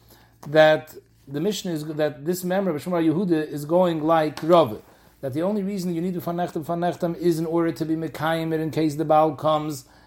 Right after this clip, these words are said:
and is Ma'ar, so therefore they were Masaka, they should say B'fanei Nechtav, B'fanei Nechtav in order to be Mekayim the get. But over here, if two people are Shluchim,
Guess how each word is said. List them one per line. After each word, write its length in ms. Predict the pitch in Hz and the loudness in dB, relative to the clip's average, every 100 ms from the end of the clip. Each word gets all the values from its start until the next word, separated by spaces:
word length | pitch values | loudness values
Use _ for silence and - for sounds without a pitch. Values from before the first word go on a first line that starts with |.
| _ | _
and 120 | 147 | -6
is 120 | 156 151 | -2 -2
Ma'ar, 480 | 151 160 156 151 | 2 6 6 4
so 120 | 143 156 | 0 -2
therefore 260 | 160 156 | -2 -2
they 80 | 151 | -4
were 80 | 156 | -4
Masaka, 400 | 147 160 156 156 | -4 -2 -2 -4
they 100 | 151 | -8
should 120 | - | -8
say 100 | 160 | -8
B'fanei 300 | 139 156 156 | -6 -4 -6
Nechtav, 120 | 147 | -4
B'fanei 320 | 143 151 156 | -4 0 0
Nechtav 220 | 151 156 151 | 0 -4 -2
in 80 | |
order 160 | 151 151 | 0 0
to 100 | 139 | -2
be 80 | 151 | -6
Mekayim 600 | 147 139 151 151 151 151 _ _ _ - | -4 2 4 4 -2 -10 _ _ _ -6
the 80 | 139 | 4
get. 360 | 170 151 - _ _ _ _ | 6 4 -2 _ _ _ _
But 120 | 135 | -4
over 180 | 135 127 | -2 -2
here, 600 | 123 156 247 165 156 190 _ _ - - | -4 -4 -2 0 -2 -8 _ _ -14 -6
if 220 | 139 - | -6 -4
two 140 | 202 | -6
people 380 | 185 196 - 165 | -2 -2 0 0
are 100 | 151 | 0
Shluchim, 640 | 127 170 247 - 147 160 | -2 -2 0 0 -4 -6